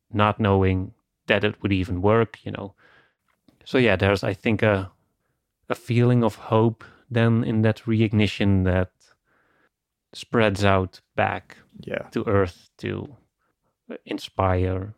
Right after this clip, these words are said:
Speaker 1: everyone who's still back home.
Speaker 2: Alex Garland is someone who, if you look at his work together, to me seems, I think he's talked about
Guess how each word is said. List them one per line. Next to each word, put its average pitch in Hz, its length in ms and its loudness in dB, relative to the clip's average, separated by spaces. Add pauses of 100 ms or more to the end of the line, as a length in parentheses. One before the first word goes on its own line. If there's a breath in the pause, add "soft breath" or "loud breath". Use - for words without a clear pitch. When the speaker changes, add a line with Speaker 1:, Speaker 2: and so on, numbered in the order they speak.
(720)
Speaker 1:
everyone 95 440 -2
who's 90 180 -8
still 101 200 -10
back 101 240 -8
home. 98 340 -12 (420)
Speaker 2:
Alex 147 340 0
Garland 117 380 4
is 107 120 -2
someone 104 300 2
who, 87 540 2 (1000)
if - 160 -8
you 104 80 4
look 113 220 2
at 101 80 2
his 98 200 2
work 92 360 2
together, 90 500 0
to - 160 -2
me 107 280 4
seems, 98 440 0 (420 soft breath)
I 92 60 -2
think 104 140 0
he's 90 120 -8
talked 90 220 0
about 85 280 -2